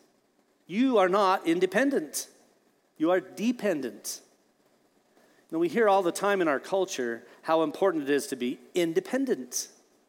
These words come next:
The truth is, man is a contingent being.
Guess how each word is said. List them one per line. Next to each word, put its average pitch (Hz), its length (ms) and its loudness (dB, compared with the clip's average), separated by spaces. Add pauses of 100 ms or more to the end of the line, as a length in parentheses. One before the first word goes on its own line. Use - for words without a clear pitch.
(1400)
The 123 80 -12
truth 247 260 -4
is, 165 220 2
man 190 380 0
is 156 160 0
a 156 40 -4
contingent 160 640 -4
being. 185 440 -4